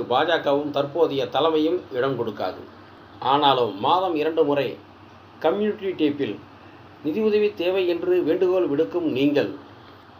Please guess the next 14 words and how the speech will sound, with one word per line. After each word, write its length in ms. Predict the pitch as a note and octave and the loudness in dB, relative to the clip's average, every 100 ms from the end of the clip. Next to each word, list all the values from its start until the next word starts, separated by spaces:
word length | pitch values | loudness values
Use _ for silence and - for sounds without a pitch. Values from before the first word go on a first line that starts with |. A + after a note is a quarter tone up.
| - | -16
அதைவிட 400 | - A#2+ D3 D3 C#3+ - A2+ | -8 -2 0 2 2 0 0
பா 120 | B2+ | 2
ஜ 80 | D#3 | 4
கவுக்காக 440 | E3+ D3+ C#3+ C3 A2+ G#2+ G2 | 4 4 2 2 0 -2 0
நேர்மையாக, 680 | C#3 E3 E3+ D3 B2+ G2+ G#2 G#2 - - - - - | 4 4 2 0 2 0 -4 -10 -16 -20 -20 -20 -12
நேரடியாக 640 | - G3 F3 D3+ C3 A#2 A2+ G2 | -4 -2 0 2 2 2 -2 0
யார் 240 | D3+ F#3 | 2 2
அழைக்காவிட்டாலும் 800 | G2 D#3 E3 F#3 F3+ F3+ F#3 F3+ | 0 0 2 2 2 2 2 2
பரவாயில்லை, 540 | F3 D3+ D3 C#3 A#2+ A#2+ G2+ | 2 4 4 4 2 -2 0
நான் 280 | A#2+ F3 F#3+ | 0 0 0
பிரச்சாரம் 520 | D#3+ D#3 F#3+ F#3+ F#3 | -2 2 4 4 2
செய்கிறேன் 460 | D3 C#3+ D#3+ E3+ - - - - - - - - - - - - - C3+ | 0 0 0 0 -2 -8 -20 -20 -20 -20 -20 -20 -20 -20 -20 -20 -8 -2
என்றால் 360 | C#3+ C#3+ C#3 G2+ - - | 0 6 6 4 -2 -6
அதைவிட 480 | A#2 F3+ F#3+ G3 | -4 -2 -2 0